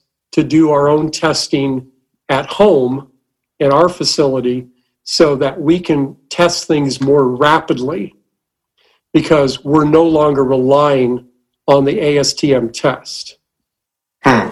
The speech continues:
Speaker 1: So this
Speaker 2: How,
Speaker 1: is a
Speaker 2: how
Speaker 1: very
Speaker 2: long do you,
Speaker 1: I'm
Speaker 2: how long
Speaker 1: sorry?
Speaker 2: do you have to test a color?
Speaker 1: So basically, if we, if we tested, a, now the,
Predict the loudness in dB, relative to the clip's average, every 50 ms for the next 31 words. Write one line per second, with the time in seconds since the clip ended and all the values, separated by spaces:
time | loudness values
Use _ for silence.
0 | -12 -10 _ 0 0 2 2 2 2 2 2 2 2 2 0 0 2 2 2 4
1 | 2 2 0 -2 -6 -8 -10 -12 -16 _ -20 -20 -20 -20 _ _ _ _ _ _
2 | _ 0 2 2 4 2 0 0 -2 -4 -4 -4 -4 -4 -4 _ _ _ _ -2
3 | -2 -2 -2 -4 -6 -6 -6 -4 -4 -4 -2 -2 -4 -6 -8 -10 -14 -18 _ _
4 | _ _ _ _ _ _ _ _ _ _ _ _ _ 0 2 4 4 4 4 2
5 | 2 2 2 2 0 0 -2 0 0 2 4 4 4 2 0 -2 -6 -10 -6 _
6 | 2 2 2 2 0 -2 0 0 -2 0 0 0 0 2 2 0 0 0 2 2
7 | 2 2 2 2 0 0 0 -2 -6 -8 -8 -2 0 2 2 2 2 0 -2 -4
8 | -6 -8